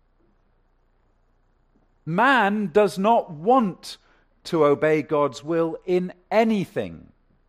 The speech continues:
Psalm a hundred forty-eight tells us that fire and hail and snow and clouds, stormy wind, all obey his word. And if you turn to the book of Jonah, we see lots of things that obey the word of God.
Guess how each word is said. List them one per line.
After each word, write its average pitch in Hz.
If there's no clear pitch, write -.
Psalm 123
a 127
hundred 139
forty-eight 160
tells 160
us 104
that -
fire 135
and 80
hail 160
and 82
snow 160
and 90
clouds, 170
stormy 196
wind, 156
all 226
obey 165
his 180
word. 240
And 147
if 135
you 147
turn 170
to 147
the 143
book 139
of 113
Jonah, 175
we 131
see 156
lots 180
of 311
things 90
that 117
obey 104
the 101
word 98
of 87
God. 95